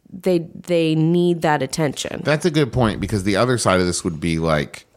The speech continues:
Speaker 2: if everybody in the f-, stadium wasn't suddenly wrapped and started being very antsy, you don't wanna send the signal to, like, the owners and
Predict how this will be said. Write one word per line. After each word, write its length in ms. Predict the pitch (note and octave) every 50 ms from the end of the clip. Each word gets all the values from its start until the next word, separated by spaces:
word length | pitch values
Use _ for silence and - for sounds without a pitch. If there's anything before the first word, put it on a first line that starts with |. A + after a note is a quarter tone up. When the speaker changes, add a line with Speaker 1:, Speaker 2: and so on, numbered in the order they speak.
| _ -
Speaker 2:
if 220 | F#2+ G2 F2+ -
everybody 520 | F2+ F#2 F#2 F#2 G2 G2 E2+ F#2+ F2 F2+ F2+
in 80 | F2+
the 60 | F#2+
f-, 140 | F2 - - - C#2+ D2+ G#1 -
stadium 500 | - - F#2 F2+ F2+ F#2+ F#2+ F2 D#2 D2
wasn't 500 | F2+ E2 E2+ G2 F#2 A2 A2 G2 - C2
suddenly 680 | - - - G2+ F#2 F#2 G#2+ G2+ G2 F#2+ F#2+ G2 G2+ F#2+
wrapped 540 | E2+ E2 E2 D#2 E2+ F#2 G#2+ - - - - -
and 160 | F#2 F2+ F2
started 440 | - - F2 E2 E2 E2 D#2 D2+ D#2+
being 360 | F2+ F2 F2 E2+ E2 E2 D#2+
very 280 | D2 F2+ E2+ F2 E2+ -
antsy, 640 | - - D#2+ E2 F2 F#2 - - A2+ A2+ A#2+ B2+ B2+ - - - - -
you 100 | - G#2
don't 120 | A2 C3 C3+
wanna 140 | C3 B2+
send 240 | A#2 - B2+ A2+ G2+
the 80 | F#2+ F2
signal 480 | - - A#2 A#2+ A2 F#2+ F2 E2+ E2
to, 140 | - - F2 E2+
like, 240 | F2 E2+ E2 D2+
the 160 | F2 E2+ - D#2
owners 440 | F2+ F#2 F#2 F2+ F2 E2+ D#2+ -
and 540 | F2 D#2+ D#2+ D#2+ D#2+ D#2+ - G1+ G1+ G1+ -